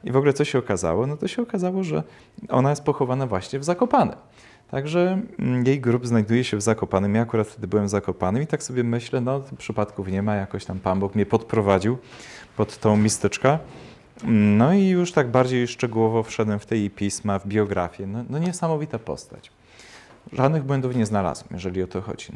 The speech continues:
Na pewno nie ma tam nic, co byłoby sprzeczne z nauką Kościoła.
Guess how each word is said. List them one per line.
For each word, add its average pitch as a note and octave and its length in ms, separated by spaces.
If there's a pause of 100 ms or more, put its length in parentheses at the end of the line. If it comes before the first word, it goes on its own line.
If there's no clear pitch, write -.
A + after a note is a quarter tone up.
(120)
Na A2+ 120
pewno A2+ 300
nie A2+ 160
ma A2 120
tam G#2 240
nic, B2 200
co - 140
byłoby G2 300
sprzeczne - 560 (560)
z F#2+ 120
nauką G#2 340
Kościoła. G2+ 640